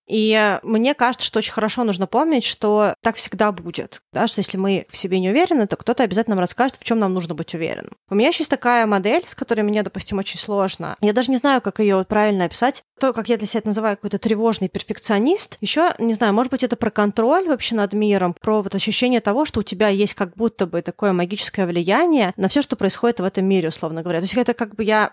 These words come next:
пытаюсь это как-то описать. Мне кажется, что там есть и тревожный компонент, и какой-то компонент идеальности, и какой-то момент того, что у меня есть влияние на что-то. А я щас объясню, про что я пытаюсь сказать. Когда мной кто-то недоволен,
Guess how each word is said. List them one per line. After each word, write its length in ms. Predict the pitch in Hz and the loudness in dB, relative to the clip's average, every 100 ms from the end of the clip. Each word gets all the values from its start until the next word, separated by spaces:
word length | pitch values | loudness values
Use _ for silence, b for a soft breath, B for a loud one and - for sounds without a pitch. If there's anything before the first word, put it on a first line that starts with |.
| - | -4
пытаюсь 320 | 233 240 - | 0 0 0
это 80 | 196 | -6
как-то 260 | 196 - | -8 -4
описать. 520 | 190 202 - 359 440 - | -2 0 2 2 0 -4
Мне 140 | 214 226 | -4 0
кажется, 280 | 233 - | 0 -2
что 40 | 208 | -2
там 160 | 214 | 0
есть 280 | 214 208 - | 2 0 -2
и 60 | 165 | -6
тревожный 480 | - 202 330 359 339 | -4 0 2 2 0
компонент, 560 | 277 247 247 247 247 | 0 0 2 2 0
и 60 | 214 | -2
какой-то 380 | 208 - 214 214 | -4 -2 -2 -4
компонент 600 | - 208 214 214 208 190 | -6 -4 -2 0 0 0
идеальности, 960 | - 190 208 254 330 320 - - 311 302 _ | -4 0 2 2 2 0 0 0 0 0 _
и 60 | - | -6
какой-то 420 | 214 247 247 247 | -4 0 0 2
момент 380 | 214 202 220 220 - - | 0 2 0 -2 -4 -6
того, 200 | 214 214 | -2 -2
что 380 | - - 202 196 | -4 -4 -4 -2
у 100 | 208 | 0
меня 400 | 208 214 220 208 | 2 4 4 2
есть 460 | 190 196 196 - | 2 0 -2 -4
влияние 760 | 196 190 196 226 330 320 311 277 | -4 -2 2 2 4 4 2 2
на 120 | 254 | -2
что-то. 540 | 254 - 254 247 254 240 _ | -6 -4 -2 -2 -2 -6 _
А 60 | 220 | -2
я 80 | |
щас 140 | 240 - | 0 -2
объясню, 260 | 226 - | -4 -4
про 100 | 220 | -4
что 160 | 208 - | -4 -2
я 60 | 196 | -2
пытаюсь 240 | - 185 | -2 -6
сказать. 480 | - 196 175 - - _ | -4 -6 -8 -8 -14 _
Когда 300 | - 214 277 | -6 -2 0
мной 180 | 277 233 | 2 0
кто-то 240 | - 262 | -2 -4
недоволен, 760 | 226 214 208 202 349 403 208 170 | -2 0 0 2 0 2 0 -2